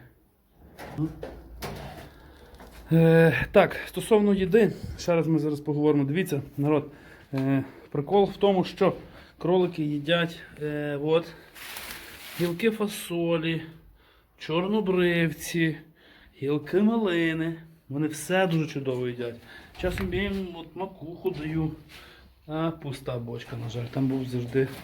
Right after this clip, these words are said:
ячмінь. Дуже вони люблять сіно. Але порода оцих місних кроликів,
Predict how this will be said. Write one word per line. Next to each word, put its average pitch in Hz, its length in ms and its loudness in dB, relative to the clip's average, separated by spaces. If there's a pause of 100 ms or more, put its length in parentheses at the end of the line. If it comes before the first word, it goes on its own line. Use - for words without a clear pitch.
(160)
ячмінь. 120 380 -8 (400)
Дуже 151 200 4
вони 175 180 6
люблять 170 340 4
сіно. 139 360 0 (500)
Але 147 160 2
порода 196 360 4
оцих 185 260 -2
місних 180 360 -4
кроликів, 196 480 2